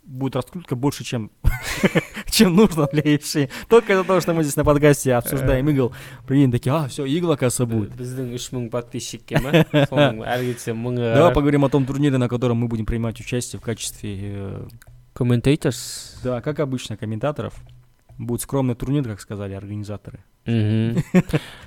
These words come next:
Speaker 2: Э, бұл жолы гран-при болады, бірақ, э, жекелей сында, иә? Яғни, ау-, ең ауыр салмақта чемпиондық белбеу үшін күреседі, но полный состав әлі жоқ, бесеуін ғана көрсетті, непонятно
Speaker 1: Мгм,
Speaker 2: еще.
Speaker 1: мгм.
Speaker 2: Но старый добрый гран-при,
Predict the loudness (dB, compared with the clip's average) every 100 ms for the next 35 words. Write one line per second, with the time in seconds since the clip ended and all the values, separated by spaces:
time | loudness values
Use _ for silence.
0 | 0 4 4 4 4 4 2 4 4 6
1 | 6 6 6 6 6 4 4 2 -4 -4
2 | 2 4 4 2 0 0 -4 -4 0 0
3 | 0 -2 -4 -2 -2 0 0 -2 -4 -2
4 | 0 0 -4 -8 -6 -4 -4 -4 -6 -8
5 | -10 -14 -20 -20 -20 _ _ _ _ _
6 | -6 0 2 0 4 4 6 4 2 0
7 | -2 -2 -4 -4 0 0 0 0 -2 0
8 | 0 -2 -6 -12 -16 -20 -20 _ _ _
9 | -20 -18 -4 -4 -2 -4 -4 -4 2 2
10 | 2 0 -2 -2 -2 -2 -6 -10 -12 -14
11 | -10 -8 -8 -8 -6 -6 -4 -6 -6 -6
12 | -4 -2 -2 -4 -8 -10 -16 -16 -14 -14
13 | 0 4 4 6 6 8 6 4 6 6
14 | 6 6 4 2 2